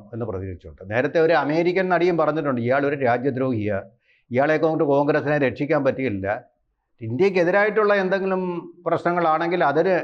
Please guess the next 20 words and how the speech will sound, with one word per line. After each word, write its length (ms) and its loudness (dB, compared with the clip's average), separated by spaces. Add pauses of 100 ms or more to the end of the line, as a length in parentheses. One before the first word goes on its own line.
(120)
വേണ്ടിയിട്ട് 400 0 (100)
അദ്ദേഹത്തിനെ 420 0 (140)
പാകിസ്ഥാന് 720 0
വേണമെങ്കിൽ 340 0 (100)
സ്വീകരിച്ചുകൊണ്ട് 680 -2 (520)
ഇന്ത്യക്കെതിരായിട്ടുള്ള 960 0 (280)
ദേശവിരുദ്ധ 640 0
പ്രസ്ഥാന, 360 0 (380)
പ്രസ്ഥാനങ്ങളൊക്കെ 1080 0
നടത്താനും 480 0
പ്രസ്താവനകൾ 580 0 (100)
നടത്താനും 500 -2
വേണി-, 220 -8
വേണമെങ്കിൽ 420 -8
ഉപയോഗിക്കാം. 380 -8 (400)
കാര്യഗ്രഹണ 840 2 (300)
ശേഷിയില്ല 800 -2 (100)
പയ്യന് 380 -2 (720)
എന്ന് 240 -2
പറഞ്ഞു. 220 -2